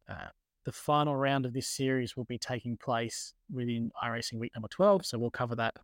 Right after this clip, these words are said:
next week in better detail. So just touching on the qualification process, um, once again, it's the top twenty from this qualification process that will make the grid. Uh,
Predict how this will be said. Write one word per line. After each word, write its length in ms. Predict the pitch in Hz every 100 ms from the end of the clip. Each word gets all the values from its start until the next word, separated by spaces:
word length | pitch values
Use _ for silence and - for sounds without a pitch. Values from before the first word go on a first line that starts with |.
| -
next 360 | 127 - -
week 220 | 180 156 -
in 240 | 139 123 -
better 200 | 127 117
detail. 760 | 104 127 131 - 120 117 113 - - - - _ _ - _ _ -
So 160 | - 67
just 260 | 143 -
touching 400 | - 143 - 143
on 160 | 139 131
the 80 | 131
qualification 680 | - 135 - - 131 - 131
process, 600 | - 127 - 131 120 - _ -
um, 580 | 135 123 120 117 113 113 _ _ _ _ _ _ _ _ _ _ - - _
once 240 | 160 147 -
again, 260 | 135 135
it's 160 | 131 -
the 100 | 143
top 300 | - 160 127
twenty 480 | - 127 120 - 123
from 240 | - 123
this 160 | 120 -
qualification 840 | - 120 - - 120 117 - 117
process 480 | - 120 107 123 -
that 140 | 123
will 120 | 131 120
make 260 | 120 120
the 60 | -
grid. 380 | 113 127 120 113 _ - _ _ _ _
Uh, 340 | 104 78 92